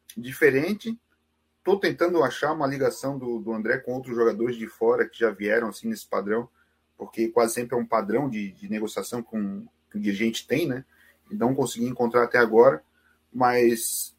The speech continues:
o Rodrigo falou que ele tá seguindo o André, e é verdade, tá aqui seguindo o André no Instagram mesmo. Então, pode ser um indício aí. Por enquanto, o Avaí não segue ele, não segue o Avaí ainda, mas é um atacante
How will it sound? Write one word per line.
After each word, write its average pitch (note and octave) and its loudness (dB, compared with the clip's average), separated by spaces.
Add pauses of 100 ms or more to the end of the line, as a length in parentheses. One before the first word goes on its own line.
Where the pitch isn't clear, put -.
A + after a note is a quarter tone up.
(640)
o A2+ 2
Rodrigo B2+ 8
falou C3+ 2
que C3+ -6
ele B2+ -14
tá B2+ 2
seguindo B2+ -2
o B2+ 0
André, C3 2
e C#3 0
é A#2+ 6
verdade, C#3 0
tá A#2+ 0
aqui A#2 -4
seguindo A#2+ -6
o - -2
André A#2+ 4
no A#2+ -4
Instagram A#2 -2
mesmo. B2 -4 (420)
Então, B2 -8 (360)
pode C3 0
ser D#3 -2
um F3 -4
indício F3+ 0
aí. G2+ 0
Por A#2 -8
enquanto, B2+ -4
o D#3 4
Avaí A#2+ 2
não A#2 -6
segue A2 -6
ele, C#3+ -2
não A2+ -4
segue A2 -2
o A2+ 0
Avaí A2 -2
ainda, A#2 -6 (640)
mas A2 0
é B2+ 2
um C3 2
atacante C#3 -2